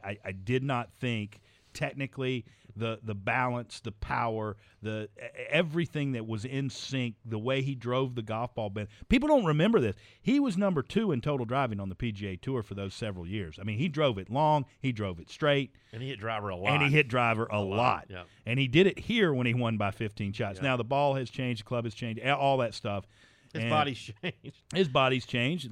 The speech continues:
Speaker 1: His life's changed.
Speaker 2: Right. Uh, I, I'm with you. Uh,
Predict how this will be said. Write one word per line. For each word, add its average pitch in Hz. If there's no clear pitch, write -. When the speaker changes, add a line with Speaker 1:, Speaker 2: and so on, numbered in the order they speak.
Speaker 1:
His 147
life's 196
changed. 90
Speaker 2:
Right. 120
Uh, 160
I, 147
I'm 147
with 139
you. 104
Uh, 120